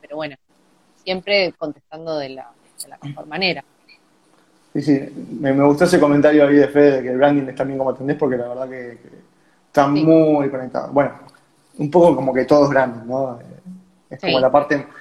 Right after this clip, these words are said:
Speaker 2: es la parte del pilar más importante de la marca. Después dan todos un montón de cosas más, pero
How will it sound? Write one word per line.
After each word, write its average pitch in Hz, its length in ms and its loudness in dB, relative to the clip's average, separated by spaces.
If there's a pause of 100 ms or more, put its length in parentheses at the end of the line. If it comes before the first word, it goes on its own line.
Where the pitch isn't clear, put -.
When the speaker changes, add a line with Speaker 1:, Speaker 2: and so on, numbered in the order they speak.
(160)
Speaker 2:
es 170 120 2
la 165 180 6
parte 160 260 0
del 139 120 -4
pilar 160 280 2
más 160 200 -4
importante 147 600 -2
de 127 300 -6
la 127 100 -6
marca. 135 340 -2
Después 160 240 0
dan 143 180 -2
todos 143 200 -2
un 135 60 -14
montón 131 200 -14
de 135 60 -20
cosas 135 240 -16
más, 143 220 -6
pero 123 220 -6